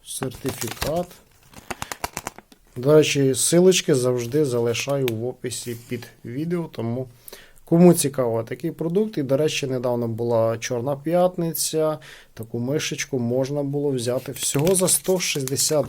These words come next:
дев'ять гривнів. Я, звичайно, за неї дав більше двохсот, е, там в доларах, е, звичайно, скріншотик десь отут зараз вам прикріплю. Так,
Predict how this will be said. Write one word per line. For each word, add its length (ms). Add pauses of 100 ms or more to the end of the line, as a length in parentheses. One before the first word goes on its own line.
дев'ять 320
гривнів. 460 (460)
Я, 140
звичайно, 540
за 120
неї 220
дав 220
більше 420
двохсот, 720
е, 220
там 240
в 40
доларах, 460 (260)
е, 240
звичайно, 500 (840)
скріншотик 680
десь 200
отут 360
зараз 440
вам 300
прикріплю. 640 (480)
Так, 240